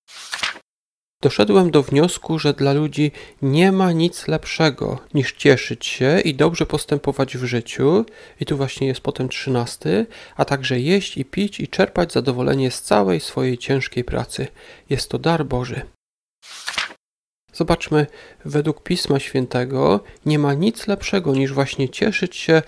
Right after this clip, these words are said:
y, z takich rzeczy jak jedzenie, picie i czerpać zadowolenie ze swojej pracy. Dziękuję wam za wysłuchanie. Dzisiaj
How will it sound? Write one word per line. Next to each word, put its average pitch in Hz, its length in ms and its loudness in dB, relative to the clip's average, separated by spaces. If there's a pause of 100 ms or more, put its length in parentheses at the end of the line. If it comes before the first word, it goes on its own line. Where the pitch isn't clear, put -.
(340)
y, 143 60 2
z - 80 -8
takich 143 320 -2
rzeczy 143 300 0
jak 123 200 0
jedzenie, 160 440 -2
picie 139 500 -2 (320)
i 139 360 -2
czerpać 156 400 0
zadowolenie 135 680 0
ze 127 120 -8
swojej 131 400 -6
pracy. - 420 -8 (1500)
Dziękuję 185 380 4
wam 139 260 0 (140)
za 143 160 -2
wysłuchanie. 131 800 0
Dzisiaj 135 540 -4